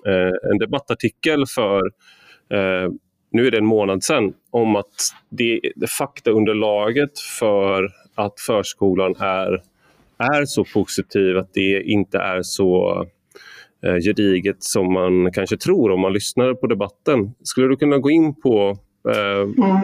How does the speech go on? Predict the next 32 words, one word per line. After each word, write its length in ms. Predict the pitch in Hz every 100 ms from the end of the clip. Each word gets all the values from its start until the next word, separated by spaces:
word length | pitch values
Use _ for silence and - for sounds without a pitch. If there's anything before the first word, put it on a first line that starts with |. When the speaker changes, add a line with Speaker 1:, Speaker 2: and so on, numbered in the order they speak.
| 214
Speaker 1:
vad 120 | 113
det 100 | 110
är 60 | 107
du, 260 | 98 101 101
vad 100 | 113
det 60 | 110
är 180 | 104 120
du 40 |
har 60 | 127
sett? 420 | 113 - - - _ _ - - - - - - -
Speaker 2:
Ja, 420 | 180 175 170 165 - - _ _ _ _ -
innan 340 | 208 190 214
jag 140 | 214 185
gör 240 | 202 214 185
det 160 | 165
så 120 | -
vill 160 | 170 165
jag 180 | 160 160
bara 340 | 165 160 -
säga 440 | - 185 165 160 165
att 100 | -
jag 240 | 165 165 -
själv 400 | - 185 175 175
har 120 | 165
haft 340 | 165 160 - _
mina 340 | 180 170 165 165
barn 320 | 160 156 156
i 80 | 160
förskolan 920 | - 170 160 - 151 151 151 156 147
och 220 | - 151 _ -
alla 320 | - 156 147 147
mina 480 | 147 143 147 147